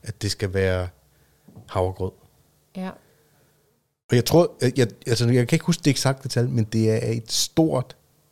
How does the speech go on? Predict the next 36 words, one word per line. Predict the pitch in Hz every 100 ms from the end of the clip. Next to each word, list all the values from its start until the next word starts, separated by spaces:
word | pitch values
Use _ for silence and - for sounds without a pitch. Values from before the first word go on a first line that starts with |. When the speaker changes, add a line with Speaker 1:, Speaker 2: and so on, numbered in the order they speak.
| -
Speaker 1:
tal, | 107 104 110 _ -
Speaker 2:
Mhm. | 190 170
Speaker 1:
og |
i | 117
Europa | 110 120 123 135
er |
det | 107
et | 104
kæmpe | - 120 196
Speaker 2:
Mhm. | 220
Speaker 1:
tal. | 85 87 _ _ _ _ -
Speaker 2:
Mhm. | 175 185 196 _ _ - - _ -
Men |
det | 180 202
må | 214
jo | 202 175
også | 202 233
være | 226 185
noget, | 170 165 165
vi | 170
har | 170 - - -
skabt | - - - - - 208 190 -
så, | - - 165 180 -
at | - 180
der | 185
er | 175
nogle | 180 196 202
kvinder, | 208 170 185 185 180
der | 143
er |
kommet | - - 190 185
så | -
langt | 180 180 170 196
ud, | 190 - -
altså | 180 185
til | - 180